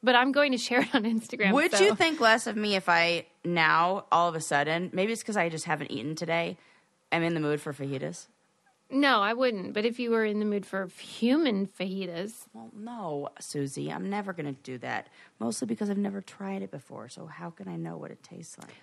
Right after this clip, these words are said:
Speaker 1: What if we did, okay, what if those
Speaker 2: I'm never,
Speaker 1: people
Speaker 2: I'm never gonna do that. I, this is not real, guys.
Speaker 1: What if those people that ate the food, the human tacos,
Speaker 2: Yeah. <laughs>
Speaker 1: reported back and were like, "That was the best thing I've ever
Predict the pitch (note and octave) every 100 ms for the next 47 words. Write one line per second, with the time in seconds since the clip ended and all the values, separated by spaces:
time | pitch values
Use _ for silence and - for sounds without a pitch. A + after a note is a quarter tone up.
0 | _ C4 F4+ D5+ D#5 G4 E4 C4+ C4+ C4+
1 | - C4+ C4+ G3+ F#3+ B3 E4+ E4+ A#3+ A3
2 | B3 C4 A3 F#3+ F3 G3+ G3+ A3 A3 E3+
3 | D3 C3 B2+ C3 - - _ C3 D3 E3
4 | D#3+ C#3 - _ - B2+ B2+ - - -
5 | - - - - A3 B3 B3+ F#4+ A4 C4+
6 | C4+ C#4+ - C4 A#3 G#3 G3 - G3 G#3
7 | - G#3+ - A#3 A#3+ - G#3+ F3+ G3 G3
8 | A#3 A#3 A3+ A3+ A#3 A#3 B3 A#3+ B3 B3
9 | _ _ - _ - D#3 - - - -
10 | A4 G#4+ B3 D4+ C4 G#4+ F4+ F4 F4+ D4+
11 | - C4+ C4 A3 A3 A3 - A#3+ A#3+ A#3
12 | A3+ G#3+ G3+ - _ _ _ _ _ _
13 | G3+ G#3+ C4 D4 B3 G#3 - G#3 A#3 -
14 | A#3 A3 G3+ F#3+ - G3+ G#3 G3+